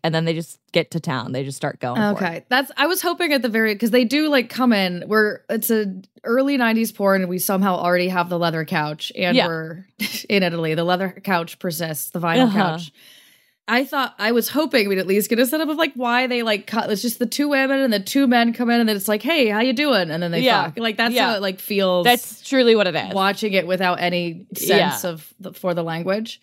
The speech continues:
Speaker 1: Mm-hmm.
Speaker 2: So two couples fuck side by side.
Speaker 1: Yes.
Speaker 2: They do, over the course of the sex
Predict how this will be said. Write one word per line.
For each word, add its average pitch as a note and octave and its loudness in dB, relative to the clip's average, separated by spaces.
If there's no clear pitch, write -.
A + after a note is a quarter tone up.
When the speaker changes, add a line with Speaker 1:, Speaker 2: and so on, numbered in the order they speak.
Speaker 1:
Mm-hmm. F#3+ 0
Speaker 2:
So A3+ 0
two D4 0
couples A3 -2
fuck G#3+ 0
side G3+ -2
by G#3 -2
side. D#3+ -6
Speaker 1:
Yes. A3+ 2
Speaker 2:
They G3+ 0
do, C4+ 0
over A#3 2
the A3+ 0
course G#3+ 0
of F#3+ -4
the G3 0
sex - -2